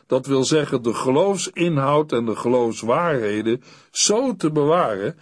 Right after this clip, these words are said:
als het door de Heer Jezus en de apostelen eens en voor altijd is overgeleverd. Een voorbeeld van de geloofsinhoud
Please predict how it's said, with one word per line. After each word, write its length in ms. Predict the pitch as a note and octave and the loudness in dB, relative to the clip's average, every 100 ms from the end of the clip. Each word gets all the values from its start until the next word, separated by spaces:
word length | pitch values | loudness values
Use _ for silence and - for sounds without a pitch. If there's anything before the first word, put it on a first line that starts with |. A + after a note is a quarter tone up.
| - _ | -20 _
als 220 | G3 - | -2 0
het 140 | F3+ | 0
door 160 | D3 B2+ | 2 2
de 80 | B2+ | 2
Heer 260 | A#2+ A2+ | 2 2
Jezus 520 | A2 C3 E3 D#3 C#3+ C3 | 2 2 2 0 0 0
en 180 | A2 | 0
de 100 | G2 | -2
apostelen 720 | F2+ F2+ C#3+ C#3+ - A#2 A#2 E3 | -4 -2 -2 -2 -2 0 2 2
eens 520 | F3+ F#3+ F#3 - - - - | 2 2 -2 -4 -8 -20 -12
en 200 | - C#3 | -2 -2
voor 160 | C3 A#2+ | 0 0
altijd 600 | D3 E3+ D#3 G#2 F#2 F2+ | 2 2 0 -4 -4 -2
is 180 | C#3+ D#3+ | 0 2
overgeleverd. 1080 | F#3 F#3+ F3 E3+ D3 C3+ A#2 G2+ F#2+ - _ _ _ _ _ _ _ _ - _ _ - - - | 2 2 0 0 2 2 2 0 -8 -16 _ _ _ _ _ _ _ _ -20 _ _ -20 -20 -2
Een 140 | D3+ | -2
voorbeeld 680 | D3 A3+ A3 F3+ F#3+ F#3 - | 2 4 4 4 2 2 0
van 200 | E3 D3 | 0 2
de 80 | |
geloofsinhoud 1160 | C3 C#3+ F3 F#3 F#3 - F3 E3 C#3 D3+ D#3+ | 0 2 4 4 0 -2 0 2 4 4 2